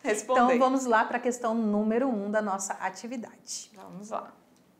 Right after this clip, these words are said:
Speaker 2: Analisando a frase abaixo, qual das alternativas a completa corretamente com o uso do pronome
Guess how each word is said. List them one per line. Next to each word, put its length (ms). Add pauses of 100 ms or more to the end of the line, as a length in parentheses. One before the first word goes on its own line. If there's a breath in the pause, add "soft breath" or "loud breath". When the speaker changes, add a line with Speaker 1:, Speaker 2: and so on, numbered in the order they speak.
(580 soft breath)
Speaker 2:
Analisando 840
a 120
frase 460
abaixo, 580 (160)
qual 240
das 180
alternativas 1000 (360 soft breath)
a 140
completa 640
corretamente 760
com 240
o 120
uso 160
do 120
pronome 600